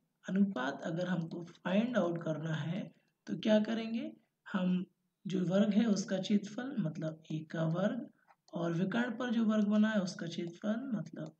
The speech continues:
ए का वर्ग और दो, इन दोनों को काट देंगे, तो ये अनुपात जो आएगा, ये हो जाएगा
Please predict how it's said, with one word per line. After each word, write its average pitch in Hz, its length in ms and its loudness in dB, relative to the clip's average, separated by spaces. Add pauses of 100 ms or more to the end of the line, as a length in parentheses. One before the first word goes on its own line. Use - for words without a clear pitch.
(100)
ए 156 240 -2
का 160 120 -2
वर्ग 170 440 -4 (160)
और 147 200 -6
दो, 143 380 -8 (420)
इन 247 260 0
दोनों 170 280 2
को 160 160 -6
काट 156 320 -4
देंगे, 160 580 -6 (280)
तो 190 60 -6
ये 180 100 0
अनुपात 180 420 0
जो 170 180 0
आएगा, 156 440 -6
ये 214 140 0
हो 170 120 -2
जाएगा 165 280 -4